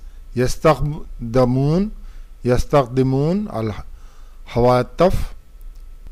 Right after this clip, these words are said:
وال-، وغيرها للتحدث مع الأصدقاء والأقرباء. Instead of hawataf, you can use the jawal also.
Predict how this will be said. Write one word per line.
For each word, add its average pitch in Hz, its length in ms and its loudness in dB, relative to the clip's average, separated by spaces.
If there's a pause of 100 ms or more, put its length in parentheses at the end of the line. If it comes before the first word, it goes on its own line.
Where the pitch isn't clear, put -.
(420)
وال-، 110 220 0 (200)
وغيرها 131 840 2 (1900)
للتحدث 139 680 2 (160)
مع 117 220 4
الأصدقاء 123 680 2
والأقرباء. 123 800 0 (500)
Instead 139 340 2
of 147 140 4
hawataf, 143 580 2
you 139 200 2 (100)
can 139 320 -2
use 165 300 0
the 147 140 4
jawal 113 460 2
also. 95 480 -4